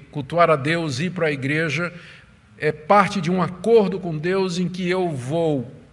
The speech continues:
prestar algum tipo de honra para Ele e Ele, em troca, promete me abençoar, cuidar de mim e me dar prosperidade. Se essa é a razão que faz com que você seja evangélico ou membro de uma igreja,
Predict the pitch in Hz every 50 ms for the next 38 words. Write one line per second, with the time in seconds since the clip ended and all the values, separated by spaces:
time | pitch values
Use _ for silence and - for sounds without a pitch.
0 | _ _ _ - 175 165 135 - - 175 175 165 156 165 160 - - 262 214 -
1 | 220 170 175 196 190 185 190 190 156 165 175 - 180 160 151 160 175 190 196 202
2 | 202 196 190 185 185 185 175 160 - - 180 175 185 185 180 190 175 175 170 170
3 | 147 156 165 160 156 170 156 156 151 139 135 147 143 127 - - 147 147 147 147
4 | - - 156 143 135 143 135 127 127 123 135 139 143 147 - - - - - -
5 | - 139 139 139 127 135 127 131 - 131 117 - - 135 120 117 110 107 110 107
6 | 104 110 - - - - - - - - 147 165 170 - 185 160 139 160 156 123
7 | 147 175 180 180 180 170 - - 170 165 160 - 151 131 165 156 139 143 135 -
8 | - 143 123 - - 147 143 131 120 135 135 120 131 135 131 117 110 135 147 160
9 | 165 156 139 - 139 147 139 131 135 151 143 143 127 131 135 131 127 117 123 135
10 | 160 170 156 147